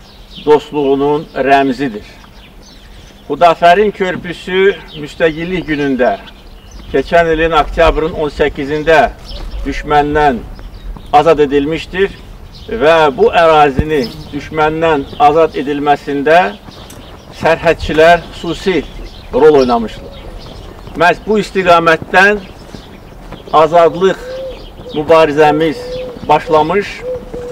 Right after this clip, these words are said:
və Vətən müharibəsi qırx dörd gündən sonra ordumuzun, silahlı qüvvələrimizin qələbəsi ilə nəticələnmişdir. Bu ərazidə şiddətli döyüşlər gedir.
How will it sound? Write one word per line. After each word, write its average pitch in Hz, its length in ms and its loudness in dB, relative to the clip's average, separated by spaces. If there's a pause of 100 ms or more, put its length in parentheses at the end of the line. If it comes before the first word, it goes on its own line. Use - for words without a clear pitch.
və 139 340 2 (240)
Vətən 170 400 2
müharibəsi 151 840 0 (760)
qırx 165 300 -4
dörd 180 240 0
gündən 156 320 0
sonra 160 400 4 (1080)
ordumuzun, 165 640 2
silahlı 156 560 0
qüvvələrimizin 151 840 2 (200)
qələbəsi 151 600 0
ilə 127 160 0 (340)
nəticələnmişdir. 240 920 -4 (1120)
Bu 208 160 4
ərazidə 190 640 2
şiddətli 175 640 0
döyüşlər 180 560 2
gedir. 110 300 -4